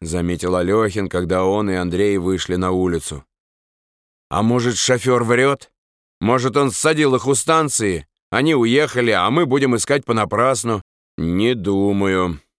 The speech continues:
Они просили остановить возле комендатуры. А заходили они туда или нет, он не видел и не говорил. Будем искать в городе". Алёхин разбил город на участки.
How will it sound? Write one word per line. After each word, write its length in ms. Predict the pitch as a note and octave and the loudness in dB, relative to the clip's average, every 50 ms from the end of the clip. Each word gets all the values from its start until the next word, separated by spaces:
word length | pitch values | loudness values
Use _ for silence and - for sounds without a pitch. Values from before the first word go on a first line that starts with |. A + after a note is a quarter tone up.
| _ _ _ _ _ | _ _ _ _ _
Они 320 | - E2+ F2 G2+ B2 C#3 | -6 -4 -2 -2 -2 -2
просили 500 | - - A#2+ B2 A2 - G#2+ B2 C3 B2 | 0 0 -2 -2 -2 -2 -2 0 0 2
остановить 640 | A#2+ A#2 G#2 - - A2 A2 A2 G#2+ G#2+ B2 B2 G#2+ | 0 0 -2 -4 -4 -2 -2 0 0 0 0 -2 -2
возле 420 | G2+ G#2 A#2 A#2+ A#2 G#2 A#2 A#2 F#2+ | 0 0 0 0 0 0 -2 -2 -2
комендатуры. 1080 | - A2+ G#2+ A2 A2 A2 G#2+ G2 A2 G2+ - _ B2+ C3 C3 A#2+ A2 G2 F2 C#2+ - _ _ _ _ _ _ _ _ | -2 -2 -2 0 -2 -2 -2 -2 -2 -4 -2 _ 0 0 2 2 0 0 -2 -4 -8 _ _ _ _ _ _ _ _
А 140 | - G2+ G2 | -6 -4 -2
заходили 640 | F#2 - - - G2+ F#2+ D#2 D#2 G2 A#2 C3+ C#3+ | -4 -4 -2 -2 -2 -2 -2 -2 0 0 2 2
они 200 | D3+ D3 C3+ C3 | 2 2 2 0
туда 300 | A2 - A2+ G#2 A2 G2+ | 0 0 0 2 2 2
или 220 | G2 F#2+ G2 G2+ G2 | 2 0 0 0 0
нет, 500 | F#2+ G2 G#2 A#2 B2+ C3 A2+ - - _ _ _ _ _ _ _ _ _ _ _ _ | 0 0 0 2 0 0 -2 -6 -14 _ _ _ _ _ _ _ _ _ _ _ _
он 300 | - F2+ G#2+ B2 C3+ C3 | -4 -2 0 2 2 2
не 120 | C3 B2+ A#2+ | 2 2 2
видел 420 | A#2 B2+ C#3 C#3+ B2+ C3+ B2 A#2+ | 2 2 2 2 2 2 2 2
и 40 | A2+ | 2
не 120 | G#2+ G#2+ | 0 0
говорил. 680 | G2 G2 G#2 G#2 G#2 G#2 G#2+ A#2 B2+ B2 A#2 G#2 F#2+ D#2 - _ _ _ _ _ _ _ _ _ | 0 2 2 2 2 2 2 2 2 2 2 0 -2 -4 -10 _ _ _ _ _ _ _ _ _
Будем 560 | E2+ D#2+ E2+ A#2+ D3 D#3 D3+ C3+ C#3 C3 A#2+ | -8 -2 0 0 2 2 2 2 2 2 2
искать 440 | A2 - - - A2+ A#2 A#2+ G2+ F#2 | 0 -2 -2 0 0 0 0 0 -2
в 100 | F2+ D#2+ | -6 -2
городе". 640 | E2+ G#2 A2+ A2+ A2 G#2+ G2 F2 F#2+ E2+ D2 C2 _ _ _ _ _ _ _ _ _ _ _ _ _ _ | 0 2 2 2 2 0 0 0 -2 -4 -4 -8 _ _ _ _ _ _ _ _ _ _ _ _ _ _
Алёхин 520 | E2+ G2 A2+ C3+ D3 C#3+ - B2 A2+ G#2 | -2 2 4 4 4 2 0 -2 -2 0
разбил 440 | G2+ G#2+ G#2+ G2+ F2 G2 A2 G#2+ G2+ | 0 0 0 0 0 0 0 0 0
город 380 | F2+ G#2+ A2 A2 G#2 G2+ - | 0 0 2 2 0 -2 -2
на 140 | F#2+ F#2+ G2 | -2 -2 -2
участки. 680 | G2 - - B2 C3 C#3 C3+ - - - C3 B2 G#2 | -2 0 0 0 2 2 0 -2 -4 -4 -2 -2 -2